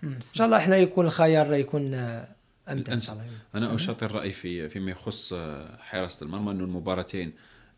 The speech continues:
Speaker 3: آه، الوديتي-، الوديتين هذه راح تحسم، آه، معالم التشكيلة الأساسية للمنتخب الوطني. صعب الاختيار، سواء بولحي اللي عنده خبرة كبيرة في، آه، مع المنتخب الوطني في مثل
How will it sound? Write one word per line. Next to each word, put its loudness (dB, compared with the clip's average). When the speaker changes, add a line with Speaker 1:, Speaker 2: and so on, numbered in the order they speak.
Speaker 3:
آه، -8
الوديتي-، -6
الوديتين -4
هذه -6
راح -6
تحسم، -4
آه، -8
معالم -2
التشكيلة -6
الأساسية -4
للمنتخب -10
الوطني. -8
صعب 2
الاختيار، -2
سواء 0
بولحي 0
اللي -2
عنده -4
خبرة -2
كبيرة -4
في، -4
آه، -8
مع -6
المنتخب -6
الوطني -4
في -12
مثل -10